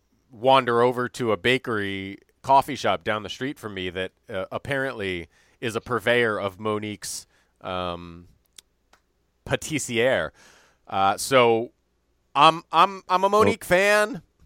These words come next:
Speaker 1: I'm in favor of Monique. I hope to eat her food in a matter of hours. However, I don't think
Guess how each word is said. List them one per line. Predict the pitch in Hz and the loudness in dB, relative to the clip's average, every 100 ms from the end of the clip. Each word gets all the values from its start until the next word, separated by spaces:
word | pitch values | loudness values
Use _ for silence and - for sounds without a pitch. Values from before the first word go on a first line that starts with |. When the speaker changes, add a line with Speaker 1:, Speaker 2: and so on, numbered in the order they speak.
| _ | _
Speaker 1:
I'm | 143 139 | -2 -2
in | 131 | 0
favor | 160 190 175 | -2 0 0
of | 175 | -2
Monique. | 156 156 151 151 | -2 -4 -4 0
I | 123 | 0
hope | 131 147 | 0 -4
to | 139 | -6
eat | 123 113 | -6 -6
her | |
food | 104 131 117 113 | -6 -6 -4 -6
in | 110 113 | -6 -8
a | 107 | -6
matter | 104 101 | -4 -4
of | 95 | 0
hours. | 117 127 85 78 | 0 0 -2 -10
However, | - 135 285 160 151 - _ _ _ _ _ _ _ _ _ _ _ _ _ _ - | -6 -2 0 -2 -4 -6 _ _ _ _ _ _ _ _ _ _ _ _ _ _ -2
I | 139 165 165 135 | 0 0 -2 -8
don't | - 170 170 _ _ _ | 2 2 2 _ _ _
think | - 160 143 - - - | -6 -2 -2 -4 -20 -20